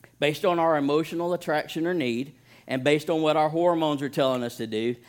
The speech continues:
and we don't listen to this thing, because I believe if we listen to this thing up here, it can give us a whole lot of information and pick up on a whole lot of warning signs. And if we can find a way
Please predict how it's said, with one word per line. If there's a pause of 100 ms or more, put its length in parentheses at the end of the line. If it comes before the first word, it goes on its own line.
(140)
and
we
don't
listen
to
this
thing,
because
I
believe
if
we
listen
to
this
thing
up
here, (680)
it
can
give
us
a
whole
lot
of
information
and
pick
up
on
a
whole
lot
of
warning
signs. (280)
And
if
we
can
find
a
way